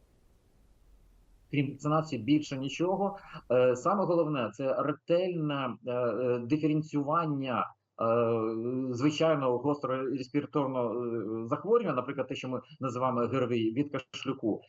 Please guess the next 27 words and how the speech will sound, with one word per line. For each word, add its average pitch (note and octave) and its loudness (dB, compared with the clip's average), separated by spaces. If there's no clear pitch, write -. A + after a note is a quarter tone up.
І B2 -2
от B2 2
головним, D3+ 2
головною D3+ 0
відмінністю F3+ -4
це C#3 -4
є D3 4
якраз C#3 2
про - 0
те, C3 -2
що B2+ -2
ви B2 2
говорили: D3 2
це A#2+ 0
спазматичний C#3 -2
такий B2+ -4
на-, A2+ 2
на-, B2 2
нападний B2 -2
кашель, D#3 -2
який B2+ 0
триває C3 -2
кілька B2+ -2
тижнів D#3+ -4
і B2+ -6
кілька C3+ -6
місяців. - -2